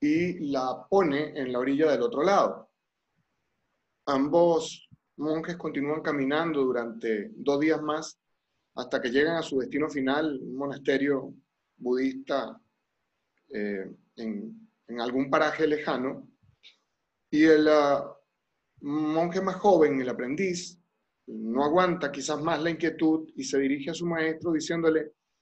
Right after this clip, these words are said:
"Maestro, ¿por qué a pesar de nuestros votos tan celosos de,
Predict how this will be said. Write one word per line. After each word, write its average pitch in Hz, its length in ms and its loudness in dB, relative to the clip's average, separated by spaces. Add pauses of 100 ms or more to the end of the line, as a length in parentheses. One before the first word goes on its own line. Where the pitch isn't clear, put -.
(380)
"Maestro, 151 800 0 (600)
¿por 156 220 0
qué 175 140 4
a 190 80 4
pesar 202 340 2
de 202 100 2
nuestros 185 400 -2
votos 170 400 0
tan 165 160 -4
celosos 147 640 -2
de, 120 300 -6